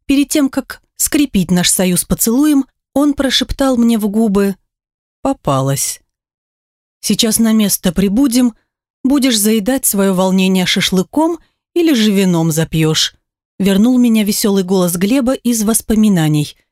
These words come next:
Я даже не заметила, что лопасти винта начали раскручиваться. «Предпочитаю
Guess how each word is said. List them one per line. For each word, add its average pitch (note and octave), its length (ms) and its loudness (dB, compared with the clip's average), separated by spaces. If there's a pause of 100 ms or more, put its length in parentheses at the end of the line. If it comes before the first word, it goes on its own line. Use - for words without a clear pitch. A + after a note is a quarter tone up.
(240)
Я F#3 140 0
даже F#3+ 220 0
не G3+ 120 2
заметила, B3 580 0 (220)
что - 280 0
лопасти C4+ 520 -2
винта A3+ 560 0 (340)
начали C#4+ 340 2
раскручиваться. E3+ 1000 -2 (380)
«Предпочитаю A3 1040 -2